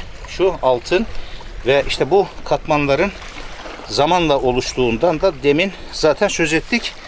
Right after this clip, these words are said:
Çimentomsu bir yapı. Ancak nereden baksanız aşağı yukarı bir yirmi beş milyon yıllık bir kaya yapısından, e, söz edebiliriz arkadaşlar.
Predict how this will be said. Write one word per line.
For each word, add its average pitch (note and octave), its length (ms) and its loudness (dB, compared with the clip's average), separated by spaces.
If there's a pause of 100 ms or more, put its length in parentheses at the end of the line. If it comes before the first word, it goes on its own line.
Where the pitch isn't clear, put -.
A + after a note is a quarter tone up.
(480)
Çimentomsu F3+ 800 -2
bir D#3+ 180 0 (300)
yapı. A#3 380 2 (880)
Ancak D#3+ 460 0 (280)
nereden D#3 480 2
baksanız D3 760 0 (680)
aşağı E3+ 300 0
yukarı C#3+ 400 0
bir D3+ 180 2 (1400)
yirmi F3 360 0
beş A3+ 340 2
milyon D#3 480 0
yıllık C3 520 -2
bir F3+ 140 2 (340)
kaya C#3 260 2 (120)
yapısından, A#2+ 680 -2 (720)
e, G#2+ 260 -2
söz F3+ 420 -2
edebiliriz D#3 720 -2
arkadaşlar. C3 640 0